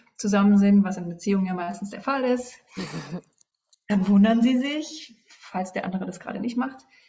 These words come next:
Speaker 1: wieso sieht er nicht, wie es mir geht oder wieso fragt er nicht mal nach? Das heißt, die, die nehmen das bei anderen eigentlich für selbstverständlich und wundern sich dann, dass es nicht da ist,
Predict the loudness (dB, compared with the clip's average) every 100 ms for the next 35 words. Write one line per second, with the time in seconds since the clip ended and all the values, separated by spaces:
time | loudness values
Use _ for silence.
0 | _ _ -12 -10 -10 -14 -16 -12 -10 -6
1 | -4 -2 0 0 2 0 0 -2 2 4
2 | 4 4 4 4 2 0 -6 -6 -6 -6
3 | -6 0 2 4 4 4 4 2 0 -2
4 | -2 -2 0 0 0 -8 -6 2 4 6
5 | 4 2 0 -2 -2 -2 -2 -2 -4 -4
6 | -4 -6 -2 -2 0 4 4 6 4 4
7 | 0 -4 -6 -6 -4 -4 -4 -4 -2 -4
8 | -6